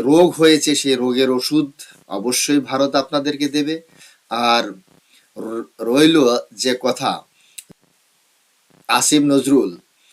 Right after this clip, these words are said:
যে নাটক তৈরি করা সৃষ্টি করছে, এই নাটক চলবে না। কেউ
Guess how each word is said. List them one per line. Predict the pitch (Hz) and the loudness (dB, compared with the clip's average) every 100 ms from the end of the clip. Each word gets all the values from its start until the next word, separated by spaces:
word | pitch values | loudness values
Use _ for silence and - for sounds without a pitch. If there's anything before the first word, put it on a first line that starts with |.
| - _ | -20 _
যে | 117 123 | -4 0
নাটক | 120 127 147 143 | 0 2 0 -2
তৈরি | - 135 135 | 2 2 2
করা | 135 | 0
সৃষ্টি | 131 - 131 - | -2 -4 -6 -4
করছে, | 139 127 - - 87 - _ _ _ - | -4 -4 -4 -8 -10 -16 _ _ _ -6
এই | 110 117 113 | -4 -4 -2
নাটক | 117 120 139 143 - - - _ _ | -2 0 0 0 -4 -18 -20 _ _
চলবে | 254 247 214 | -2 0 0
না। | 180 - _ _ _ _ _ _ _ _ _ _ _ _ _ _ _ _ _ | -6 -10 _ _ _ _ _ _ _ _ _ _ _ _ _ _ _ _ _
কেউ | - 165 | 4 8